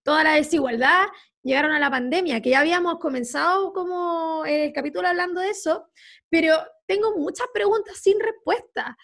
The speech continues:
que es como, hermano, ¿qué wea Piñera? ¿Qué wea espacio riesgo? ¿Qué pasa con los confinamientos dinámicos? Esta cosa que leímos al inicio de fase uno, fase dos, fase tres, fase cinco.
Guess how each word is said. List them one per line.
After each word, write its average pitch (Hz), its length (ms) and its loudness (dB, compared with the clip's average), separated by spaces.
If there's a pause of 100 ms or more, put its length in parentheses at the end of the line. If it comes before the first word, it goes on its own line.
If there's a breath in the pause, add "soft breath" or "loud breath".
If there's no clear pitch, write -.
(260 loud breath)
que 330 100 2
es 349 60 0
como, 415 340 -2
hermano, 339 760 -2 (360)
¿qué 359 80 -4
wea 370 220 0
Piñera? 330 540 -4 (640)
¿Qué 403 180 4 (160)
wea 330 260 2 (220)
espacio 370 460 0
riesgo? 262 640 -4 (360 soft breath)
¿Qué 370 160 4
pasa 349 520 2
con 330 140 0
los 320 120 0
confinamientos 330 800 -4
dinámicos? 330 600 -2
Esta 320 440 -2
cosa 330 320 -2
que 339 80 -2
leímos 320 300 0
al 330 80 0
inicio 330 520 -2
de 311 320 -4 (220 loud breath)
fase 320 280 -4
uno, 330 200 -4
fase 320 240 -4
dos, 311 100 -2
fase 302 220 -6
tres, 302 160 -4
fase 254 200 -6
cinco. 269 600 0